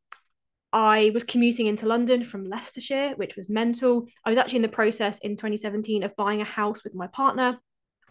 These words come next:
There was a lot going on. And from the outside, it probably looked like I had such a great life. I was living the dream, if you like, but I felt stuck. I was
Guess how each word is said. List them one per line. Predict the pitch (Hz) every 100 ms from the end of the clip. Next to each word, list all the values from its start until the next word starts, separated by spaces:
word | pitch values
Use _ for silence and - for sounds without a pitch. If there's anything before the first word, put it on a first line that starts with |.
| _ - -
There | 254
was |
a | 254
lot | 254 277 -
going | 240 214 208
on. | 180 170 - - - - _ _ -
And | 220 214 214 - _ _ -
from | 339 294
the |
outside, | 302 330 - 202 185 185 - - _ _ _ _
it | 247 226
probably | 269 247
looked | 240 233
like | 208 214
I | 208
had | 208 202 190 - _ _ _ _ _ _ _ _ -
such | - 262 -
a | 240
great | 220 196
life. | 254 254 226
I |
was | 220
living | 220 240 233
the | 196
dream, | 196 208 233 196 175
if | 196 -
you | 202
like, | 190 180 - -
but | 208 - - - _ _ _ _
I | 247
felt | 247 - 320 - -
stuck. | - - - - - - - _ _ - - _ _ _
I | 254 254
was | 254